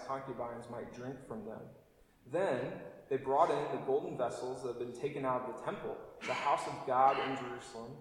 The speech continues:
and the king and his lords, his wives, and his concubines drank from them. They drank wine and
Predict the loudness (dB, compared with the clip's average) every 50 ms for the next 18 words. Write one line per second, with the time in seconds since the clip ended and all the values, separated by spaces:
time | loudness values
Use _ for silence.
0 | -14 -12 -12 -10 -10 -12 -12 -10 -8 -6 -6 -6 -6 -6 -6 -6 -6 -6 -8 -6
1 | -4 -2 -2 -2 -4 -4 -8 -10 -10 -6 -2 0 2 2 2 2 2 0 -2 -6
2 | -8 -10 -14 -12 -10 -10 -10 -10 -10 -8 -4 -2 -2 -2 -2 -6 -6 -6 -6 -6
3 | -6 -8 -10 -10 -12 -14 -18 -20 -20 -20 -16 -8 -6 -6 -4 -4 -6 -10 -10 -12
4 | -12 -12 -12 -14 -16 -16 -18 -20 -20 -20 -16 _ 0 0 2 2 0 0 -2 0
5 | 2 4 4 4 4 2 0 -2 -4 -6 -10 -12 -14 -16 -12 -10 -10 -10